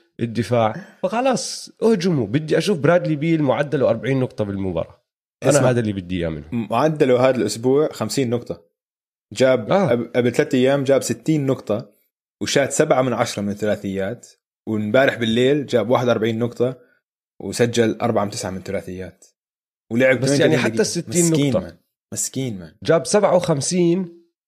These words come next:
Speaker 1: في ثلاثة أرباع.
Speaker 2: آه.
Speaker 1: وبعدين ثلاثة بالرابع.
Speaker 2: مم.
Speaker 1: لأنه سكروا عليه الملعب. نفس الإشي لما يطلعوا
Speaker 2: آه.
Speaker 1: الاحتياطيين ويرجع يدخل براينت اللي مش شوي ثريات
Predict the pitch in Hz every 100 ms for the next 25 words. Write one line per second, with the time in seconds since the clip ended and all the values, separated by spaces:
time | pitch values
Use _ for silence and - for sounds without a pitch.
0 | _ _ 123 185 185 175 123 113 - -
1 | _ _ _ 92 92 92 107 127 170 165
2 | 165 180 175 139 135 123 101 85 - _
3 | _ _ _ 101 95 - 113 156 151 190
4 | 190 180 143 135 143 160 190 107 82 -
5 | _ _ _ - 185 - 185 170 - 127
6 | 107 107 147 185 175 131 127 - 120 -
7 | - 131 123 143 139 117 120 175 143 143
8 | 175 - 139 123 139 123 104 110 113 208
9 | - 196 165 180 - 120 110 107 92 -